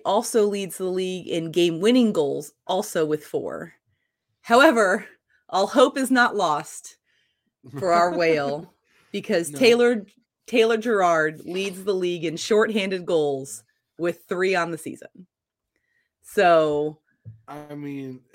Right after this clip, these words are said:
Speaker 2: <sighs> what you love to see. I mean, it's, it's not a lot, but I mean, you love to see it, though. At least someone from the Whale is, like,
Speaker 1: Yeah.
Speaker 2: doing something amazing. Of course, it, of course, it has to be Taylor Gerard.
Speaker 1: Yeah.
Speaker 2: So, I mean <laughs>
Speaker 1: Well, and in all fairness, in,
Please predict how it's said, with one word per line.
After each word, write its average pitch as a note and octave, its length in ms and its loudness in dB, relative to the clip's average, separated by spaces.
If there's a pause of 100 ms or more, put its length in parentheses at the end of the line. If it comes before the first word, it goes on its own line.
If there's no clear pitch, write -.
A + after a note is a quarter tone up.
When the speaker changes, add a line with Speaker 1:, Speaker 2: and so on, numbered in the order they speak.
(140)
Speaker 2:
<sighs> - 260 -20
what E3 260 -12 (800)
you G#3 240 -14
love D3+ 220 -10
to C3+ 80 -16
see. C3 180 -16
I C#3 100 -12
mean, D#3 160 -14
it's, D3+ 360 -16
it's C3+ 220 -20
not D#3+ 180 -12
a D3+ 40 -12
lot, C#3 380 -12
but C#3 80 -14
I - 40 -12
mean, C3 140 -18
you C#3+ 240 -16
love C3 200 -16
to B2 80 -20
see A#2 180 -20
it, A#2 100 -18
though. A2+ 60 -18
At A#2+ 180 -14
least B2 200 -20
someone A#2+ 220 -18
from B2+ 120 -20
the B2 60 -18
Whale A#2+ 360 -16
is, A2+ 180 -18
like, G2+ 320 -20 (920)
Speaker 1:
Yeah. D#3+ 140 -6
Speaker 2:
doing A#2 160 -18
something F#2+ 260 -20
amazing. G#2+ 360 -18
Of A#2 40 -20
course, B2+ 300 -16
it, D#3+ 180 -18
of - 60 -20
course, F#3+ 240 -12
it E3+ 60 -10
has E3+ 160 -10
to D#3+ 60 -14
be C#3 60 -14
Taylor C3+ 280 -12
Gerard. A#2 500 -18 (560)
Speaker 1:
Yeah. G3 260 -2
Speaker 2:
So, B2 400 -16
I A#2 80 -20
mean A#2+ 400 -20 (160)
<laughs> D3+ 100 -16
Speaker 1:
Well, A#3+ 200 0 (260)
and A#3+ 140 0
in C#4 180 0
all D4 200 0
fairness, B3 720 -2
in, G3+ 480 -2